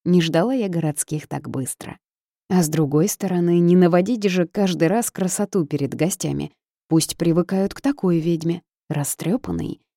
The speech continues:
и рыжей. «Я, значит, иду-иду тут, и дай, думаю, к ведьме нашей новой заскочу,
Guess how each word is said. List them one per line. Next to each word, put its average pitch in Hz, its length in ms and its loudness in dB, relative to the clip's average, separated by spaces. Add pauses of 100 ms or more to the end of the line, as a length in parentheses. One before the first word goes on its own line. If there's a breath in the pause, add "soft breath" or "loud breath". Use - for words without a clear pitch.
(220)
и 214 100 6
рыжей. 143 480 -4 (1200)
«Я, 226 400 8
значит, 190 560 2
иду-иду 220 540 4
тут, 156 240 -2 (240)
и 190 100 6
дай, 233 280 6
думаю, 294 320 10
к 294 80 2
ведьме 180 420 6
нашей 151 320 4
новой 156 300 4
заскочу, 156 640 -2